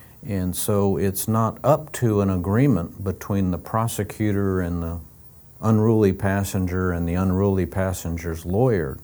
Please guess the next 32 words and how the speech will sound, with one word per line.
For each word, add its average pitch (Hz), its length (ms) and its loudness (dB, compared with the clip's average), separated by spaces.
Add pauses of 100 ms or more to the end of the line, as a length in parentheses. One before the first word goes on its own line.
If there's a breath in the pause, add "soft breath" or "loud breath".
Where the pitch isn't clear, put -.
to 87 120 -4
say 87 360 -4
how 101 440 -2
the 87 140 -4
case 98 280 -2
should 80 280 -6
be 85 100 -6
resolved. 76 800 -6 (800 loud breath)
We 107 260 2
look 95 480 2 (380)
to 98 100 -4
the 85 100 -4
federal 92 400 -2
sentencing 82 600 -6
guidelines, 87 720 -2
which 82 320 -10
mandates 90 680 -2
a 71 60 -8
sentence - 720 -10 (180)
in 87 160 -4
these 78 240 -6
cases. - 580 -8 (1160 loud breath)
So 113 460 4 (640 loud breath)
the 98 220 -2
takeaway 101 560 4
here 98 320 6
is 90 160 0
that - 440 -6
these 120 280 2
are 92 100 2
felony 107 560 0
charges, 78 720 -6